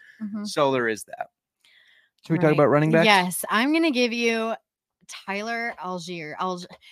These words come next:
Speaker 1: did we say, did we, didn't you tell me I'm saying it wrong?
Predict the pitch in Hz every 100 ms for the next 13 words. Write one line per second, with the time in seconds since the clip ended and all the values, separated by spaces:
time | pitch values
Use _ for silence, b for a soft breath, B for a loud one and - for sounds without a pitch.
0 | b b _ 208 190 214 - 202 196 196
1 | 202 240 359 392 392 _ 208 427 _ _
2 | _ _ _ 208 233 269 302 - 302 277
3 | 226 220 220 208 185 165 165 165 170 170